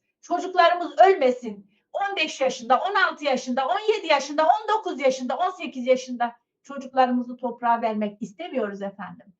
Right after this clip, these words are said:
Bunu başarmanız, başarabileceğinizi, isterseniz bu işi çözebileceğinizi çok iyi biliyoruz. Sayın Devlet Bahçeli,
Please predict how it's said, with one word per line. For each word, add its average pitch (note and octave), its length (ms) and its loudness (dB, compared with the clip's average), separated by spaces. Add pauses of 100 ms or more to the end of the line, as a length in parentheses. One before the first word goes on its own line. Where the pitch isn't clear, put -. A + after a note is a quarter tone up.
(340)
Bunu C#4 220 -2
başarmanız, A#3 760 -2
başarabileceğinizi, A3+ 1200 -2 (220)
isterseniz B3+ 720 0
bu B3+ 80 -6
işi A#3 240 -8
çözebileceğinizi G#3+ 1160 -2 (180)
çok C4 260 2
iyi A3 160 -6
biliyoruz. - 500 -8 (2500)
Sayın C4 300 -2
Devlet A3 340 0
Bahçeli, G3 640 -4